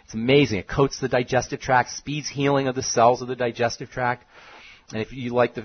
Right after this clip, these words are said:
uh, the Fucoidan Z, uh, the Z Radical, I guess, tastes a little bit better, but the Fucoidan Z is more concentrated. Thanks, Henry. Hope we helped.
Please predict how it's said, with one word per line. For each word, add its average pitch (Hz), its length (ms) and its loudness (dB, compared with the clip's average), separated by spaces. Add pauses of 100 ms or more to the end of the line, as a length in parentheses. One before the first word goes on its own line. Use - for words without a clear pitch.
(120)
uh, 101 260 -8
the - 120 -14 (160)
Fucoidan 127 420 -2
Z, 131 400 -2
uh, 101 340 -14
the 95 100 -20 (120)
Z 156 140 -6
Radical, 135 340 6
I 98 60 -2
guess, 104 120 -4
tastes - 240 -10
a 113 40 -12
little 101 160 -6
bit 95 140 -12
better, 107 240 0
but 92 100 -12
the - 80 -14
Fucoidan 120 420 -8
Z 113 140 -6
is 95 80 -10
more 95 140 -10
concentrated. 92 680 -12 (140)
Thanks, 170 180 0
Henry. 147 300 4 (260)
Hope 139 140 -4
we 135 80 -2
helped. 101 280 -2